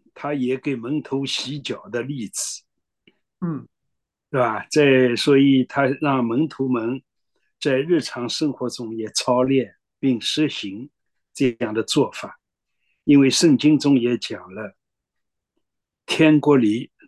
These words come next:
Speaker 1: 大的要服侍小的，所以对门徒们也是一种培训和从根本上对他们的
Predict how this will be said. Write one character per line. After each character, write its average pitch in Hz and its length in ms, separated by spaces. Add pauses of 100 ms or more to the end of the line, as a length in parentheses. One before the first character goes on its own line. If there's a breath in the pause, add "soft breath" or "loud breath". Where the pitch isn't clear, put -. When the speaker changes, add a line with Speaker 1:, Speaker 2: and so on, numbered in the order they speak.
(160)
Speaker 1:
大 131 260
的 120 120
要 107 180 (300)
服 135 120
侍 123 140
小 - 400
的， - 240 (580)
所 127 220
以 127 240
对 120 340
门 127 300
徒 - 180
们 123 240
也 117 220
是 135 240
一 123 60
种 110 360 (640 soft breath)
培 123 320
训 151 340
和 120 260
从 117 540 (440)
根 196 240
本 101 200
上 107 280
对 107 160
他 110 220
们 104 100
的 101 100